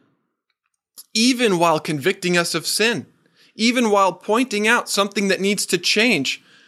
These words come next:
it has that tone of kindness and warmth. It leads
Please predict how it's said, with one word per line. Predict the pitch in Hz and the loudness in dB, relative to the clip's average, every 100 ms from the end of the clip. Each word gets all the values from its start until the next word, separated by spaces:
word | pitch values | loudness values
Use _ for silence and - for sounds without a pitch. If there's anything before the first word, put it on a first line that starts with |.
| _ _ _ _ _ _ _ _ _ _ | _ _ _ _ _ _ _ _ _ _
it | 156 160 | -8 -4
has | 170 | 0
that | 175 160 | 0 0
tone | - 170 180 139 | -2 0 2 2
of | - | 0
kindness | - 139 139 - | 0 2 2 0
and | 131 120 | 0 0
warmth. | 135 190 185 - - - _ _ _ _ _ _ _ _ _ _ _ _ - | 0 2 2 0 -14 -20 _ _ _ _ _ _ _ _ _ _ _ _ -6
It | 170 170 | -4 0
leads | 165 190 190 165 - | 2 2 2 2 0